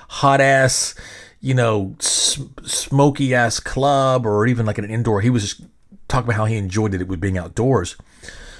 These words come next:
Uh, but yeah, for a venue that holds about five hundred people, there were,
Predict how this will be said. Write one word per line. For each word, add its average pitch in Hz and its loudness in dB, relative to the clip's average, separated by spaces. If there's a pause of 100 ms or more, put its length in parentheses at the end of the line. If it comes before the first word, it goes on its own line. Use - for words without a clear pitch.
(240)
Uh, 117 8
but 117 -4
yeah, 123 2
for 123 2
a 113 -2
venue 139 2
that 139 -4
holds 127 0
about 107 0
five 120 0
hundred 113 0
people, 98 0
there 101 0
were, 101 2